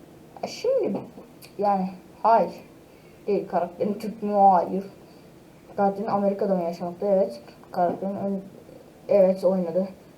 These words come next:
Karakterin on sekiz yaşından büyük mü? Evet. Evet. Karakterin saçı var mı? Hayır, yok.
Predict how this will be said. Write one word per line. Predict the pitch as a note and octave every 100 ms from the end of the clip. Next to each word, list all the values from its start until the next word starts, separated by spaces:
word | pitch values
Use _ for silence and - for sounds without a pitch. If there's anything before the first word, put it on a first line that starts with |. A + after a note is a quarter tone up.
| -
Karakterin | F3+ G3+ G#3
on |
sekiz | G#3 G#3 G3+
yaşından | G3 G#3 G3+ G3
büyük | F#3+ F#3+
mü? | G3 A3+ A3
Evet. | G3 F#3+ - - - - - - - - - - - - - - - - - - - - - - -
Evet. | B3+ B3+ A3 A#3+ - - - - - - -
Karakterin | - G3 G3+ - G#3 A3+
saçı | A#3 A#3 A#3
var | G#3+ G#3
mı? | G3+ A3+ - - - - - - - - - - - - -
Hayır, | G3 F3+ - -
yok. | F3+ D#3+